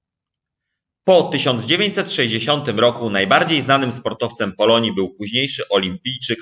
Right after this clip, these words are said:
Grzegorz Korcz. W latach tysiąc dziewięćset sześćdziesiąt siedem tysiąc dziewięćset siedemdziesiąt trzy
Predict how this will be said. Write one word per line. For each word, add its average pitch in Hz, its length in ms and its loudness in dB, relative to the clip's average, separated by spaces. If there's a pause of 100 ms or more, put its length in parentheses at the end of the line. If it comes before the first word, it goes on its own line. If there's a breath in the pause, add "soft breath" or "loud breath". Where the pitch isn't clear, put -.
Grzegorz 92 460 -2
Korcz. 92 280 0 (540)
W 104 40 0
latach 123 300 2
tysiąc 117 340 -2
dziewięćset 170 480 -2
sześćdziesiąt 113 580 -2
siedem 98 380 -2
tysiąc 98 340 -10
dziewięćset 135 440 -4
siedemdziesiąt 98 580 -6
trzy 117 360 -2